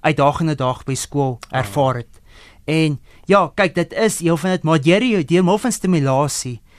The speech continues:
Speaker 1: ehm, het ek geleer om my emosies verbaal toe te pas. Ja, maar ek moet vir jou sê, dit is iets waar, wat ek myself elke dag moet herinner. So, dit is die manier, dit is, ja. Maar onthou een ding ook,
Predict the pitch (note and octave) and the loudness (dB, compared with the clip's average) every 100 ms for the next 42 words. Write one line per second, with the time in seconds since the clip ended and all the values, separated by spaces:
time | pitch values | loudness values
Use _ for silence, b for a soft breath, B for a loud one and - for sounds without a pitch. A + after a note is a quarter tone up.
0 | b b C3 C3 B2+ B2 - b b C#3+ | b b -2 0 0 -2 -12 b b -4
1 | D3 F3 - E3 D#3 F3 F3+ E3+ F#3 E3 | 0 0 0 0 2 2 2 4 4 4
2 | F3 E3+ C4 - - - D3+ D#3 C3+ E3 | 2 0 -4 -4 -14 -4 0 0 2 2
3 | C#3+ A2+ - D#3+ D#3 D#3 C3+ B2+ D3+ C#3+ | 2 -2 -6 -6 -4 -6 -6 -6 -2 -2
4 | - b D3+ D3+ C#3 F#3 G3+ F#3 F#3 D#3 | -4 b 2 2 2 -6 -4 -4 -4 -2
5 | D3+ D3 - G#3 - - - F3 - - | -4 -4 0 0 0 -8 -2 -2 -2 -4
6 | C#3+ C#3 C#3 b b C#3+ D3+ D3+ D#3 E3 | 2 2 0 b b -2 -2 -2 0 0
7 | D3+ - E3 E3+ F3+ D3 C#3 - C#3+ C#3 | 0 0 0 0 -2 -2 -2 -4 -6 -4
8 | C3 C3 B2+ B2 - C3+ B2+ B B B | -4 -4 -4 -8 -6 -4 -6 B B B
9 | B D#3+ - G#3 G#3+ - F#3 E3+ D3 C#3+ | B 0 0 2 2 2 -2 0 0 -2
10 | C#3 - D3 - D#3 B2 - C3+ B2 B | -4 -2 -4 -2 -4 -2 -2 -2 -2 B
11 | B D3+ F3 F#3 B D#3+ D3 E3+ A3 F3+ | B 4 4 2 B -6 -2 -2 -2 -2
12 | F#3+ F3 D3+ D#3+ D#3 - | -2 0 0 0 0 -2